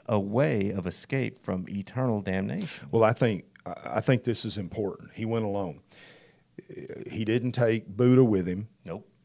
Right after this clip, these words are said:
Speaker 2: Buddha didn't accompany him into hell. Muhammad did not accompany him into hell.
Speaker 1: Mm-hmm.
Speaker 2: Uh, no, uh, Eastern religious guru or anyone else accompanied him into hell. He went alone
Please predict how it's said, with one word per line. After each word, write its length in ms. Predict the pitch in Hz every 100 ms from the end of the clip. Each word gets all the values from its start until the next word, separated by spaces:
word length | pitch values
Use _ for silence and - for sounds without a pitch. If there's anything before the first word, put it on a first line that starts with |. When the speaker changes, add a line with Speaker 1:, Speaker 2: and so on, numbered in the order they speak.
| -
Speaker 2:
Buddha 340 | 95 117 120
didn't 280 | 113 117 113
accompany 600 | 110 113 110 107 98 104
him 260 | - 107 110
into 220 | 107 113
hell. 380 | 92 87 87 101
Muhammad 520 | 98 95 110 117 107
did 160 | 95 98
not 220 | 95 92
accompany 600 | 85 - 95 98 87 87
him 380 | - - 98 90
into 220 | 87 85
hell. 460 | 80 87 85 90 98
Speaker 1:
Mm-hmm. 140 | 80 -
Speaker 2:
Uh, 300 | 95 90 85 - - - - 101
no, 480 | 120 117 127 120 - _ _ _ _ -
uh, 280 | 101 95 90
Eastern 420 | 110 113 - 113 104
religious 600 | 101 104 107 101 98 -
guru 800 | 101 117 120 104 92 90 107 117
or 200 | 101 98
anyone 500 | 104 107 110 110 104
else 360 | 95 92 101
accompanied 680 | 85 - 107 104 98 90 90
him 400 | - 95 92 95 -
into 260 | 90 87 95
hell. 460 | 87 147 92 76 - - - - -
He 200 | - 120
went 200 | 139 120
alone 560 | 104 107 135 120 80 -